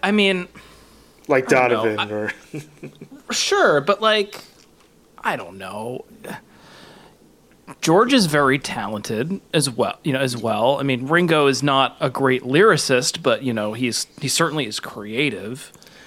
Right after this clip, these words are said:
Speaker 2: Well, they
Speaker 1: And
Speaker 2: certainly did respect George at the time. Not really.
Speaker 1: Well,
Speaker 2: I mean, he was
Speaker 1: co-,
Speaker 2: getting
Speaker 1: no,
Speaker 2: some.
Speaker 1: you're, you're, you're right. You're, you're absolutely right about that. But I think, uh, I, I don't know. There is also, you know, there's a bit of competitiveness between the,
Speaker 2: Mm-hmm.
Speaker 1: the two, the two,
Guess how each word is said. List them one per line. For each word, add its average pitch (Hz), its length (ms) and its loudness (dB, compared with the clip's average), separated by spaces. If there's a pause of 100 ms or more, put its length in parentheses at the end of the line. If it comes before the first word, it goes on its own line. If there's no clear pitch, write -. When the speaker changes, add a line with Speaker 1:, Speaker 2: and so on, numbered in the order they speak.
(160)
Speaker 2:
Well, 170 100 4
they 156 80 6
Speaker 1:
And 143 80 4
Speaker 2:
certainly 170 280 8
did 156 160 6
respect 151 480 2
George 113 260 0
at 110 100 -4
the 117 60 -12
time. 107 480 -6 (100)
Not 120 160 -10
really. 117 180 -6 (580)
Speaker 1:
Well, 226 200 4
Speaker 2:
I 131 100 4
mean, 175 280 -8
he 151 80 0
was 139 140 0
Speaker 1:
co-, - 20 -6
Speaker 2:
getting 175 320 4
Speaker 1:
no, 220 120 6
Speaker 2:
some. 180 40 4
Speaker 1:
you're, 160 300 -2 (160)
you're, 151 80 -8
you're 147 100 2
right. 165 380 0 (280)
You're, 165 200 -12
you're 185 160 2
absolutely 185 280 2
right 233 120 4
about 135 180 -2
that. 110 240 -6
But 151 240 2 (720)
I 170 60 -2
think, 170 420 -2
uh, 160 340 4
I, 110 140 -4 (160)
I - 20 -2
don't 135 120 -2
know. 127 180 -4 (480)
There 175 140 -2
is 180 60 0
also, 196 360 2
you 190 140 -2
know, 165 100 0
there's 185 160 2
a 185 60 2
bit 208 160 4
of 196 120 2
competitiveness 160 880 0
between 117 360 -4
the, 107 60 -4
Speaker 2:
Mm-hmm. 123 160 -12
Speaker 1:
the 127 100 -2
two, 120 400 0
the 139 100 -4
two, 131 340 0